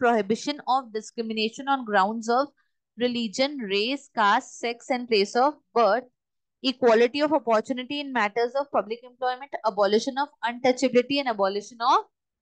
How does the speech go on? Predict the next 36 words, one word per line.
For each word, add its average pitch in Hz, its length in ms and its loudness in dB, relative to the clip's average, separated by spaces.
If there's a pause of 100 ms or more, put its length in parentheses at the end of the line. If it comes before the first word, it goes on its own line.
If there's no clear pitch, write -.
titles। 156 480 -2
तो 233 100 -2
right 208 200 2
to 269 200 -4
equality 214 560 0
में 247 80 -8
ये 285 160 0
छह 262 300 2
चीजें 226 380 -2
क्या 208 180 2
होती 202 280 0
है, 233 60 -8
कवर 180 300 2
होती 214 440 -2
है। 233 180 -8 (460)
Right 233 200 2 (140)
to 320 140 4
equality 214 680 0
में 247 260 -4
equality 226 520 2
before 247 400 4
law 196 120 6
के 240 140 -4
लिए 240 120 -2
एक 233 140 -8
बहुत 254 160 2
प्यारा 202 320 0
वर्ड 214 280 0
यूज़ 214 160 -8
करते 202 240 -8
हैं 226 120 -20
हम 220 100 -18
लोग, 226 180 4
rule 226 840 2
of 208 420 2
law। 180 100 6